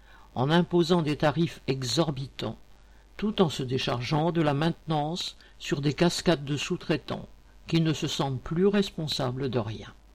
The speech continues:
Le gouvernement a fait toute une mise en scène.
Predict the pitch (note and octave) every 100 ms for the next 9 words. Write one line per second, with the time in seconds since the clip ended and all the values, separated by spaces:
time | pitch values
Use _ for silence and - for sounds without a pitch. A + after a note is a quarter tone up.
0 | - - - - - - - - - -
1 | - - - D#3 F#3 G#3+ G#3+ G3+ G#3+ A3+
2 | F3 - G3 G3+ A3 - G3 F#3 E3 D3+
3 | B2 -